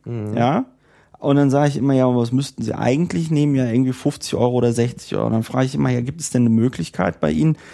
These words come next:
Speaker 2: einfach fünfzig oder sechzig Euro, äh, zu bezahlen, wenn man möchte? Nee, die gibt es nicht. So.
Speaker 1: Hm.
Speaker 2: Ja, also, wo, wo, wo, und, und, und das geht mir auf den Senkel. Auf der einen Seite wird Geld eingefordert, ja,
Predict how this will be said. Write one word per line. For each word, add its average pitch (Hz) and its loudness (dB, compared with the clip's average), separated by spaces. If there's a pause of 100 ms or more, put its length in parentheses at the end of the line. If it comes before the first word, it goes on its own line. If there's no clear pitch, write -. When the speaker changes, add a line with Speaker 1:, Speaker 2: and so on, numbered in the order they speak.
(160)
Speaker 2:
einfach 127 -2
fünfzig - -4
oder 117 4
sechzig 123 -2
Euro, 113 0
äh, - -4
zu - -12
bezahlen, 117 0
wenn 82 2
man 85 2
möchte? 82 0
Nee, 117 0
die 113 -8
gibt 120 -10
es - -12
nicht. - -12 (240)
So. - -16
Speaker 1:
Hm. 98 -8 (520)
Speaker 2:
Ja, 147 2 (160)
also, 135 0
wo, 139 -2
wo, 139 0
wo, 139 2
und, - -4
und, 139 0
und 147 0
das 170 -2
geht 185 -4
mir 180 0
auf 143 0
den 135 2
Senkel. 120 0 (100)
Auf 123 -8
der 135 -2
einen 170 2
Seite 160 -2
wird 135 -6
Geld 120 0 (140)
eingefordert, 175 0 (420)
ja, 233 0